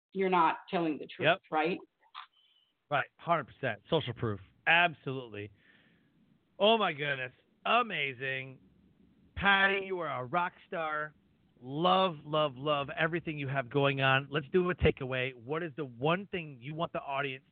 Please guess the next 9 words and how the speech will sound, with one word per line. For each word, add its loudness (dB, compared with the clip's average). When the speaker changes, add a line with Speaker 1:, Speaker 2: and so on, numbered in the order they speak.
Speaker 2:
to -6
know 4
and -12
understand 0
after -2
listening -6
to -10
this -10
episode? -8